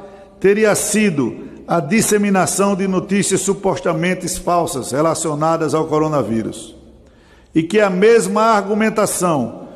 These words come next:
pode ser invocada para sustentar o indiciamento de integrantes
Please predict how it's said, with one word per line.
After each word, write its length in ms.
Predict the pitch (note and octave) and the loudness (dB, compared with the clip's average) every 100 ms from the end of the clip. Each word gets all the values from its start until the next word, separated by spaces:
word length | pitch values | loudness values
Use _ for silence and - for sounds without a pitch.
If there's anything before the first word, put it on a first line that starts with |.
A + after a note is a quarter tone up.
| - - - - | -20 -20 -20 -2
pode 300 | G3+ G3+ G3+ | 0 0 -2
ser 300 | - F#3 F3+ | 2 2 2
invocada 760 | F3 G3+ F#3+ F3 F#3+ F3+ D3 - - - - - - - | 0 0 2 2 2 0 -4 -8 -14 -18 -20 -20 -8 0
para 520 | F3+ F3 D3+ A#2+ - | 2 4 0 -4 -8
sustentar 1700 | - - B3 C4 - G3+ E3+ F3 F3 F3 - - - - - - - | -8 -2 0 0 2 -2 0 2 2 2 -4 -10 -16 -20 -20 -20 -4
o 220 | E3 F#3+ | 2 4
indiciamento 1000 | A3+ G3 - G3 E3 D3+ E3 E3 - - - - - | 4 2 0 2 0 0 -2 -4 -8 -12 -14 -20 -8
de 200 | B2 G3+ | 0 2
integrantes 840 | G3 G3+ D#3+ C#3+ D3+ D#3 - - | 2 2 2 2 0 -2 -6 -12